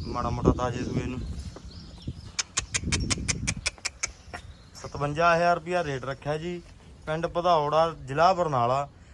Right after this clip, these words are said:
ਘਰੇ ਰੱਖਣ ਵਾਲੇ ਵੀਰਾਂ ਵਾਸਤੇ ਸੁਨਹਿਰੀ ਮੌਕੇ ਵਾਲਾ ਕੰਮ ਹੀ ਆ, ਕਿਉਂਕਿ ਬਹੁਤ ਹੀ ਸਾਫ਼ ਤੇ ਬਹੁਤ ਹੀ ਵਾਜਬ ਰੇਟ ਦੇ ਵਿੱਚ ਆ।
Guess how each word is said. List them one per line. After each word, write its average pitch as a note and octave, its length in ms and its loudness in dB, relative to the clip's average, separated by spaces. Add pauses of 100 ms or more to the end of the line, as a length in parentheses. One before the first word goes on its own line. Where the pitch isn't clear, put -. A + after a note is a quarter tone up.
(200)
ਘਰੇ E3+ 220 4
ਰੱਖਣ D3+ 240 -2
ਵਾਲੇ D#3+ 180 0
ਵੀਰਾਂ D#3 240 -2
ਵਾਸਤੇ D#3 340 -2
ਸੁਨਹਿਰੀ D#3 400 -2
ਮੌਕੇ D3+ 340 0
ਵਾਲਾ D3 180 2
ਕੰਮ D3+ 260 0
ਹੀ D3 120 -2
ਆ, C3+ 100 -2 (360)
ਕਿਉਂਕਿ D#3+ 220 -4
ਬਹੁਤ C#3+ 360 2
ਹੀ F#3 60 -2
ਸਾਫ਼ D3 340 6
ਤੇ E3+ 120 0
ਬਹੁਤ F3+ 320 4
ਹੀ A3+ 100 0
ਵਾਜਬ D3+ 400 8
ਰੇਟ E3 240 2
ਦੇ D3+ 140 2
ਵਿੱਚ C3 300 0
ਆ। C3+ 140 2